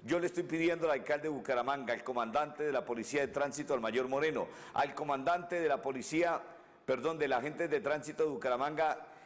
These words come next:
el señor Javier Villabona, y al mismo director de tránsito, Miller Salas, de que inicien operativos en los barrios bien duro para que no solamente les saquen parte, sino les quiten la moto a esos sinvergüenzas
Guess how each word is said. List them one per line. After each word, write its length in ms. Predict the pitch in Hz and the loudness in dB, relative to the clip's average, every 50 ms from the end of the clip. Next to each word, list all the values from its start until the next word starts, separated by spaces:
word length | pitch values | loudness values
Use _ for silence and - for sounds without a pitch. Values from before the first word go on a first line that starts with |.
| - - - | -20 -6 0
el 240 | 131 135 147 139 - | 0 0 0 0 -2
señor 320 | - 135 131 139 147 151 | -4 -2 0 0 -2 0
Javier 320 | - 156 151 156 160 156 147 | 0 0 0 2 0 0 0
Villabona, 560 | 147 156 131 135 123 131 160 165 143 120 101 | -2 -2 2 2 2 4 2 2 0 -2 0
y 100 | 107 120 | 0 0
al 120 | 127 127 131 | 0 0 -2
mismo 340 | 156 190 175 151 160 180 | -6 -6 -4 0 0 2
director 420 | 175 160 135 135 120 - 156 151 156 | 2 2 0 0 0 2 0 0 2
de 120 | 151 165 | 0 -2
tránsito, 500 | 160 160 165 170 151 - 135 117 104 107 | 0 0 0 0 0 -2 -6 -4 -4 -4
Miller 300 | 104 117 139 151 160 156 147 | -2 0 0 2 2 0 2
Salas, 460 | - 165 156 156 156 156 - - - - - - - - - - | 2 2 2 2 0 -2 -2 -10 -14 -18 -20 -20 -20 -20 -18 -14
de 300 | 98 104 147 156 151 - | -4 0 0 0 0 0
que 260 | - 151 151 151 - 156 | 0 0 0 0 -2 -4
inicien 460 | 156 156 175 208 196 151 196 202 185 | -2 0 0 0 2 2 2 2 2
operativos 560 | 180 - 160 156 147 139 - 175 175 185 175 | 2 0 2 2 2 0 0 0 0 2 2
en 100 | 175 160 | 2 2
los 100 | 147 135 | 2 2
barrios 360 | 143 156 165 170 180 170 131 | 2 2 2 2 0 0 0
bien 280 | 143 185 208 202 180 160 | 0 0 0 0 0 0
duro 280 | 226 233 190 175 135 | 0 2 2 2 2
para 260 | - 135 127 127 127 - | 2 2 0 0 0 0
que 480 | 135 139 131 135 - - - - - - | -2 -4 -4 -4 -10 -18 -20 -20 -20 -10
no 300 | - 120 143 165 185 202 | -6 -4 0 2 2 4
solamente 560 | 196 - 220 226 220 220 220 226 220 - 214 214 | 4 2 2 2 2 0 0 -2 -2 -2 0 2
les 360 | 208 190 - - - - - | 2 2 0 -2 -6 -6 0
saquen 360 | - - 175 175 190 196 190 | 2 2 2 2 0 -2 0
parte, 320 | 196 190 185 180 175 - 165 | 2 0 0 0 0 -4 -8
sino 220 | - 135 143 143 | -8 -6 -6 -2
les 180 | 143 135 131 135 | -2 -2 -2 -2
quiten 340 | - - 190 185 196 185 175 | -2 -2 -2 2 2 0 2
la 80 | 160 143 | 2 2
moto 260 | 143 156 156 156 160 | 2 0 2 2 2
a 40 | 156 | 2
esos 180 | 135 156 151 | 2 0 0
sinvergüenzas 640 | 143 151 131 123 120 131 143 131 113 147 139 - - | 0 0 0 2 2 2 0 2 2 0 0 0 -6